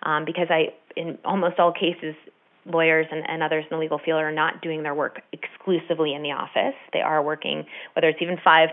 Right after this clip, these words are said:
ten, fifteen percent of their time from home or on their commute or what have you. But that remote working is not all or nothing.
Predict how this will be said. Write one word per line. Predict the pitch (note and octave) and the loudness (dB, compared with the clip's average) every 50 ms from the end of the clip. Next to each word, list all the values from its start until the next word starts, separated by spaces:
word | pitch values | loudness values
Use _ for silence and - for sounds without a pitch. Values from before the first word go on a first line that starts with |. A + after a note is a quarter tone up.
| - | 0
ten, | - D#3 D#3 D#3 D3+ - | -2 -2 -2 -4 -4 -4
fifteen | G3+ G3 - - G3+ E3 | -6 -4 -4 -4 -6 -4
percent | E3 D#3+ D#3 - D#3 D#3 | -6 -6 -6 -6 -6 -4
of | - | -4
their | - D3+ D3 | -4 -4 -4
time | - - - D#3 D3 D3+ D3 C#3+ - - - - - - - _ | -4 -2 -2 0 0 0 -4 -6 -10 -14 -16 -16 -16 -18 -8 _
from | - F3 E3 D#3+ | 0 0 0 0
home | D#3+ - F3 D#3+ D3+ D3 D#3 D#3 | -2 -2 -2 -2 -2 -2 -4 -4
or | - - D3+ D3+ D3 D3 D3+ D3 - _ _ _ - - - - | -4 -2 -2 0 -2 -2 -4 -8 -18 _ _ _ -20 -16 -8 -4
on | - D#3 D3 D3 | -4 -4 -2 -4
their | C#3+ D3 - - | -6 -6 -8 -10
commute | - D3 C#3 C#3+ C#3+ | -10 -6 -6 -4 -4
or | C#3 - | -4 -4
what | - - - | -4 -4 -2
have | - - - D#3+ | -2 -2 -2 -2
you. | E3 E3+ G3 A3 A3+ - _ _ _ _ _ _ _ _ _ _ - - | -2 -2 -2 -4 -6 -10 _ _ _ _ _ _ _ _ _ _ -2 2
But | A#3 A#3 A3+ B3 | 2 4 6 6
that | A#3+ A3 - - - - - | 6 6 4 -2 -18 -8 -2
remote | G3+ A#3 A#3 C4 D4+ D4 - | 2 4 6 8 6 6 6
working | G3 G#3 A3+ A3 A3+ F#3+ E3 D#3 | 4 4 4 4 2 -2 -2 -2
is | - - F3 F3+ F3 F3 E3+ E3 F3+ | 0 2 4 4 4 4 2 0 0
not | F#3 F3+ F3 - - | 4 4 4 4 4
all | E3+ E3+ E3 | 2 2 2
or | D#3+ D#3+ | 2 0
nothing. | D#3+ D#3+ D#3+ - D#3 D#3 D3+ D3 D#3+ | 0 0 -2 -2 -4 -4 -4 -6 -10